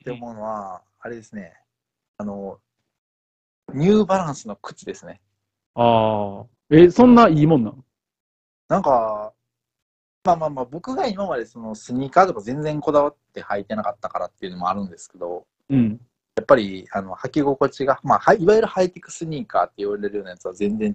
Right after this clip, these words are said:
Speaker 1: 違うなって思いました。
Speaker 2: へー。中でもニューバランスなの？
Speaker 1: まあ、ニューバランス、まあまあ、ニューバランスしか持ってないからっていうのはありますけど、あの、ちゃん、めっちゃええやつみたいなやつはね。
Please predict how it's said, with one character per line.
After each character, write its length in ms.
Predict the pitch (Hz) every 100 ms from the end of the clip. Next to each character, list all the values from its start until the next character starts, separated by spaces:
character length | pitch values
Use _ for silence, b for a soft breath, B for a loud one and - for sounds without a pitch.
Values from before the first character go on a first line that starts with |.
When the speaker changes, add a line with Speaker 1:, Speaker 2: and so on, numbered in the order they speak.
| -
Speaker 1:
違 60 |
う 140 | 101 98
な 100 | 98
っ 80 | -
て 100 | 90
思 100 | 87
い 60 |
ま 100 | 82
し 80 | -
た。 80 | _ _ _ -
Speaker 2:
へ 40 | 107
ー。 360 | 110 107 107 117 _ _ _ _ _ _ _ -
中 280 | 185 190 277
で 80 | 320
も 100 | 240
ニ 100 | 151
ュ 100 | 151
ー 20 |
バ 100 | 143
ラ 80 | 135
ン 60 | 113
ス 100 | 107
な 60 |
の？ 140 | - 180 _ _ _ _ _ _ _ _ _ -
Speaker 1:
ま 80 | 170
あ、 20 |
ニ 100 | 208
ュ 80 | 277
ー 20 |
バ 120 | 285
ラ 100 | 254
ン 60 | 143
ス、 360 | - 220 - 180
ま 140 | 180
あ 40 |
ま 120 | 143 139
あ、 20 |
ニ 100 | 202
ュ 40 |
ー 40 | 254
バ 100 | 262
ラ 80 |
ン 20 | 185
ス 80 |
し 80 | -
か 60 | 110
持 160 | 104
っ 40 | 214
て 140 | -
な 140 | 214 107
い 60 |
か 100 | 95
ら 80 | 90
っ 40 |
て 80 | -
い 40 | 95
う 20 |
の 60 |
は 80 | 92
あ 20 |
り 80 | 95
ま 60 | 104
す 60 | -
け 60 |
ど、 80 | 98
あ 20 |
の、 60 | 98
ち 160 | - -
ゃ 60 |
ん、 60 | -
め 140 | 120 120
っ 60 |
ち 120 | -
ゃ 20 | -
え 100 | 110
え 20 |
や 140 | 113 117
つ 140 | 104
み 80 | 90
た 120 | 90
い 60 | 90
な 60 |
や 60 | 87
つ 120 | -
は 80 | 87
ね。 160 | 127